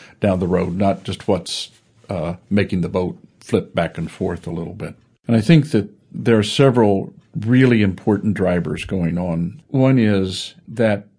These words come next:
the American population is changing in very fundamental ways. So by twenty forty, persons of Asian, African, and Hispanic descent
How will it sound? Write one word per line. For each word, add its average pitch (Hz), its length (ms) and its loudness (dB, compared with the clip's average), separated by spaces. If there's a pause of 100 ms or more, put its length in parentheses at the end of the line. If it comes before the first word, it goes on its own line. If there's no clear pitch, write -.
(220)
the 120 120 -2
American 120 560 0
population 98 800 -4
is 87 140 -8
changing 98 520 -4
in 90 120 -6
very 98 320 -4
fundamental 90 640 -6
ways. 78 680 -14 (720)
So 104 220 -4
by 101 160 -2
twenty 123 340 2
forty, 101 460 -4
persons 101 560 -4
of 90 220 -6
Asian, 101 460 -2
African, 98 540 -6
and 87 140 -6
Hispanic 92 600 -6
descent 87 520 -8